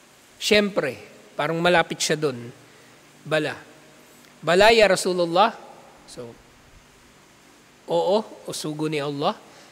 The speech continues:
At sinabi ni Propeta Muhammad sallallahu alaihi wasallam, yung khairul bariyah, ayon sa hadith. Ano ba yun?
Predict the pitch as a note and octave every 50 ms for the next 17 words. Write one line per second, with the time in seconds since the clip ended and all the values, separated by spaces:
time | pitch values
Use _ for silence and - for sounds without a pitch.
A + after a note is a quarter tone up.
0 | - - - - F3+ - G3 F3+ G3 F#3+ F#3+ F#3+ G3 F#3 - F3 - F3+ F3 -
1 | E3+ E3 D#3+ - F#3+ F3+ E3+ E3+ D#3+ - F3 D#3+ D#3 D#3+ E3 D#3 C#3+ - E3+ D#3+
2 | D3+ D3+ D3 D3+ - - C4 C#4+ C4 A#3+ G#3 G3 F3+ E3 D#3+ D#3 D#3 E3 F3 G3+
3 | A3+ A3 - - - - - - D#3+ E3+ E3+ E3 - F3+ E3 D#3 D3+ D3+ E3+ E3+
4 | E3+ F3 - - - - - - - - - - - - - - - - - -
5 | - - - _ _ _ _ - - - - C3 B2+ A#2+ A2+ G#2+